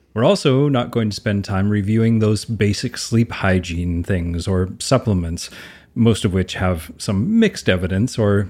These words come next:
even just minor efficacy. You can find those, if you want, by just doing a search for better sleep online. So even if you haven't purchased blackout curtains, sleep masks, white noise machines, blue blocking glasses,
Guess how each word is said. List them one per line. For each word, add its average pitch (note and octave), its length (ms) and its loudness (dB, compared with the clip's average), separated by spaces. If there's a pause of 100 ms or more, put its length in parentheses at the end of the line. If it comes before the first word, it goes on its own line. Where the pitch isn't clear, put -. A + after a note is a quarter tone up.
(120)
even F#2+ 260 0
just F#2+ 260 -4
minor G2 400 0
efficacy. - 640 -8 (420)
You C#3+ 140 0
can C3 160 2
find B2 280 2
those, B2 420 6
if A#2 120 4
you A#2 100 4
want, B2 360 4
by A2 180 2
just A2 400 -2
doing G#2+ 240 2
a G2 60 0
search G#2 340 -2
for G2 260 -2
better F#2+ 360 -2
sleep G#2+ 400 -4
online. F#2+ 600 -4 (200)
So G#2+ 340 0
even C#3+ 220 4
if - 180 0
you B2+ 160 4
haven't C#3+ 500 -2
purchased B2 600 -2
blackout A2 440 -2
curtains, A2 520 -2 (160)
sleep C3+ 480 -2
masks, A#2 640 0
white B2 360 0
noise B2 400 2
machines, B2 520 2
blue C#3 320 2
blocking C#3 480 0
glasses, B2+ 640 -2